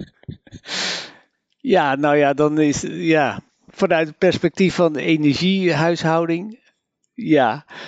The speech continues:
er zijn natuurlijk ook andere dingen in, eh, in het leven, maar, eh,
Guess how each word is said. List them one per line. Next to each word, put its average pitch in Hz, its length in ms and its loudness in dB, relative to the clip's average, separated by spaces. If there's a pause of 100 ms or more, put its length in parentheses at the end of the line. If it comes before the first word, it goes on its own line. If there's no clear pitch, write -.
(140)
er - 80 -8
zijn 135 200 0
natuurlijk 139 280 -2
ook 135 160 -2
andere 127 340 -2
dingen 113 380 -2
in, 117 180 -6
eh, 113 360 -4 (340)
in 131 100 -8
het 123 120 -6
leven, 120 460 -2
maar, 107 320 -4
eh, 98 220 -6